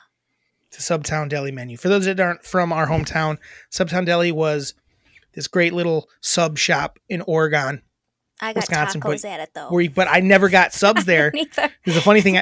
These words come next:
Speaker 1: always got a burrito or
Speaker 2: Yeah,
Speaker 1: tacos.
Speaker 2: <laughs> they were so
Speaker 1: Well, their
Speaker 2: good.
Speaker 1: tacos were basically a burrito.
Speaker 2: Yeah.
Speaker 1: Um, but yeah, Sub Town Deli was really good. Um,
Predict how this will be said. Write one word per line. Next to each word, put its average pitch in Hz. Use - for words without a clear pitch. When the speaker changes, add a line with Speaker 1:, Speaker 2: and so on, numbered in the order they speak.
Speaker 1:
always 185
got 190
a 185
burrito 180
or 165
Speaker 2:
Yeah, 170
Speaker 1:
tacos. 285
Speaker 2:
<laughs> 381
they 370
were 392
so -
Speaker 1:
Well, 269
their 277
Speaker 2:
good. -
Speaker 1:
tacos 277
were 247
basically 202
a 175
burrito. 151
Speaker 2:
Yeah. 220
Speaker 1:
Um, 156
but 156
yeah, 175
Sub 160
Town 170
Deli 151
was 131
really 170
good. 127
Um, 131